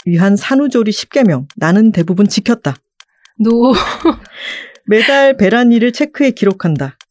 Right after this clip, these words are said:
Speaker 2: Yes.
Speaker 1: Yes or no? 음. 한의사가 된 후 계속 에디터로 살 걸 그랬나?라는 생각을 한 적이 있다.
Speaker 2: Yes.
Speaker 1: 건강하게 늙기 위해 꼭 지키는 원칙이 있다.
Speaker 2: Yes.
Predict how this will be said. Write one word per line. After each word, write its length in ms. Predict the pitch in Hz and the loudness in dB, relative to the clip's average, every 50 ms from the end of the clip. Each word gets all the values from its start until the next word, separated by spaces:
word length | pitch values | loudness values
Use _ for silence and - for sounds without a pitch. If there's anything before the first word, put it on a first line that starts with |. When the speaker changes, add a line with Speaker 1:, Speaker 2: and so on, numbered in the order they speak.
| _ _ | _ _
Speaker 2:
Yes. 360 | 190 175 165 156 - - - 165 | -10 -10 -8 -10 -10 -10 -10 -8
Speaker 1:
Yes 20 | |
or 140 | 160 160 165 160 | -8 -6 -8 -8
no? 180 | 139 123 - - - - | -8 -10 -12 -14 -14 -14
음. 120 | - - - - - - - - - _ _ _ _ _ _ _ _ - - | -14 -14 -16 -18 -20 -20 -20 -20 -20 _ _ _ _ _ _ _ _ -20 -6
한의사가 420 | - 294 320 339 311 320 277 269 262 | -4 -2 -2 0 0 0 0 0 0
된 180 | 247 220 214 202 | 2 2 2 2
후 300 | 180 196 196 214 240 254 - _ _ | 2 2 2 2 2 0 -4 _ _
계속 280 | - 175 - 220 190 | -6 -4 -2 0 0
에디터로 380 | 147 147 147 240 233 - 302 277 | 0 0 -2 -2 -2 -2 -2 -2
살 160 | 262 233 220 | -2 -4 -2
걸 160 | 214 214 196 | -2 -2 -2
그랬나?라는 680 | 185 185 180 170 165 160 160 170 185 202 202 180 180 175 | 0 0 0 0 0 0 0 0 0 0 0 0 -2 -2
생각을 280 | - 208 208 214 202 196 | -2 -2 -2 -2 -2 -2
한 160 | - 233 233 | 0 0 0
적이 340 | 226 233 202 175 - 233 - - | 0 0 -2 -4 -6 -8 -8 -8
있다. 340 | 262 254 - - - - - - _ _ _ _ _ _ - | -10 -8 -6 -8 -8 -8 -10 -16 _ _ _ _ _ _ -10
Speaker 2:
Yes. 480 | 180 170 - - - - - 175 175 180 175 - - - - - - - _ _ _ _ - _ _ _ _ _ _ | -10 -10 -10 -12 -16 -14 -14 -14 -14 -14 -16 -18 -20 -20 -20 -20 -20 -20 _ _ _ _ -20 _ _ _ _ _ _
Speaker 1:
건강하게 560 | - 202 196 214 247 285 294 294 277 233 262 | 0 2 2 4 2 2 2 0 0 2 2
늙기 440 | 214 190 202 196 - - 214 208 196 | 2 2 0 0 -2 0 2 2 4
위해 180 | 190 190 202 220 220 | 4 4 2 2 0
꼭 220 | - 320 320 - | -2 -4 -4 -2
지키는 440 | - - - - - 214 190 202 202 | -6 -6 -6 -2 0 2 2 4 4
원칙이 400 | 160 165 180 - - - 202 220 226 | 2 2 0 0 -2 -4 -2 -2 -4
있다. 300 | - - - 131 120 - - _ _ - - _ _ _ | -4 -4 -8 -10 -10 -12 -16 _ _ -20 -20 _ _ _
Speaker 2:
Yes. 320 | 175 165 156 - - - | -14 -12 -12 -14 -16 -18